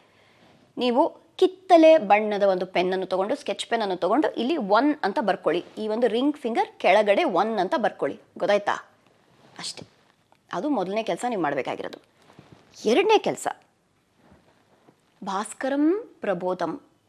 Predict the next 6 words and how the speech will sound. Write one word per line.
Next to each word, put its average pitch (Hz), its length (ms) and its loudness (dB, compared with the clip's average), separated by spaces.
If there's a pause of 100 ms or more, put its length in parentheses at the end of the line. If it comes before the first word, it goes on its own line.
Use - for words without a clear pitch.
(120)
ಭಾಸ್ಕರಂ 226 880 0
ಪ್ರಬೋಧಂ, 170 600 -2 (220)
ಭಾಸ್ಕರಂ 247 800 -4
ಪ್ರಬೋಧಂ, 180 580 -6 (200)
ಭಾಸ್ಕರಂ 240 800 -4
ಪ್ರಬೋಧಂ 180 500 -6